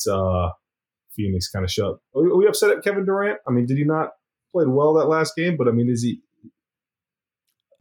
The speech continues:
Dolan and Dylan picked on me for saying that Giannis didn't choke 'cause he was throwing up shots and they were, and they were bricking. I just felt like everything, almost everything K D threw up was fucking brick city, boy. We upset at K,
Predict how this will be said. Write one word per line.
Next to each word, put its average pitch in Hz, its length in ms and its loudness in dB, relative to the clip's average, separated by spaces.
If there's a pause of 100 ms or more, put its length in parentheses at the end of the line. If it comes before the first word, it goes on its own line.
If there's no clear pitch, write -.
Dolan 226 440 4
and 139 140 0
Dylan 143 320 4
picked 143 220 0
on 127 120 2
me 120 160 2
for 110 100 -6
saying 110 340 -2
that 98 180 -6
Giannis 107 380 -2
didn't 90 260 -6
choke 92 320 -4
'cause 90 140 -6
he 92 80 -6
was 87 180 -8
throwing 98 280 -2
up 90 120 -4
shots 92 420 -4
and 92 80 -4
they 90 100 -2
were, 85 320 -2
and 95 60 -12
they 92 100 -4
were 85 60 -4
bricking. 90 460 -8 (100)
I 131 40 -4
just 180 180 -4
felt 170 140 0
like 107 100 2
everything, 110 400 -2
almost 135 320 0
everything 113 460 -2
K 101 160 -4
D 95 260 -6
threw 90 260 -2
up 85 200 -6
was 78 120 -20 (320)
fucking - 360 -12 (420)
brick 113 220 -6
city, 98 540 -2 (120)
boy. 78 140 -10 (320)
We 170 100 6
upset 180 240 2
at 170 120 -2
K, 165 240 2